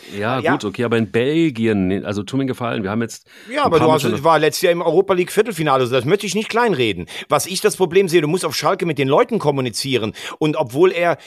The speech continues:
Speaker 2: sehr gut Deutsch versteht, er kann sich halt nicht so ausdrücken. Das finde ich ein Problem in der Wahl des Trainers direkt
Speaker 1: Ja,
Speaker 2: schon am Anfang.
Speaker 1: aber Xabi Alonso ist jetzt auch nicht derjenige, der, der Deutsch,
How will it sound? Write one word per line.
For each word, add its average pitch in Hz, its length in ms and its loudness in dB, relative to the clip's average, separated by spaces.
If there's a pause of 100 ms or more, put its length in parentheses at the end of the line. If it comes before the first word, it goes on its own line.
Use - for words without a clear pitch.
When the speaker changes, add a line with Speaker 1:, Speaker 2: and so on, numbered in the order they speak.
(120)
Speaker 2:
sehr 170 200 -2
gut 156 200 -4
Deutsch 170 240 4
versteht, 202 400 -6
er 139 100 -4
kann 180 240 -4
sich 170 200 -4
halt 165 160 0
nicht 165 140 -4
so 165 120 2
ausdrücken. 156 580 -4
Das 131 160 -4
finde 208 220 -6
ich 190 120 -8
ein 170 100 -2
Problem 156 380 -2
in 160 120 -8
der 127 260 -2
Wahl 220 320 6
des 127 200 -4
Trainers 104 420 -2
direkt 92 220 -6
Speaker 1:
Ja, 78 80 -6
Speaker 2:
schon 76 120 -4
am 76 240 -2
Anfang. 92 200 -2
Speaker 1:
aber 90 160 -8
Xabi 110 280 -2
Alonso 101 320 -2
ist 98 120 -4
jetzt 87 120 -8
auch 92 140 -4
nicht 95 180 -4
derjenige, 92 400 0
der, 87 220 -2
der 82 160 -6
Deutsch, 87 260 -6